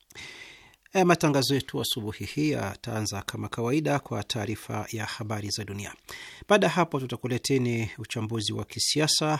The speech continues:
unaozungumzia uwezekano wa kusitishwa mapigano kusini mwa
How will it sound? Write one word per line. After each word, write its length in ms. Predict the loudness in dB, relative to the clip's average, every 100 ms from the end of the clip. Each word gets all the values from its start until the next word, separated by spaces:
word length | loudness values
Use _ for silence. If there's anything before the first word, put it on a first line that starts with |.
| -2
unaozungumzia 1120 | -4 -2 0 0 -2 -4 -4 -2 -2 2 4
uwezekano 720 | 4 2 0 -2 0 0 2
wa 80 | 0
kusitishwa 680 | -2 -4 -4 -4 -4 -4 -4
mapigano 720 | -6 -6 -4 0 0 0 -2 _ -20 -20 _ _ -4
kusini 720 | 0 2 4 4 4 0 -2 -2
mwa 420 | 0 2 0 -4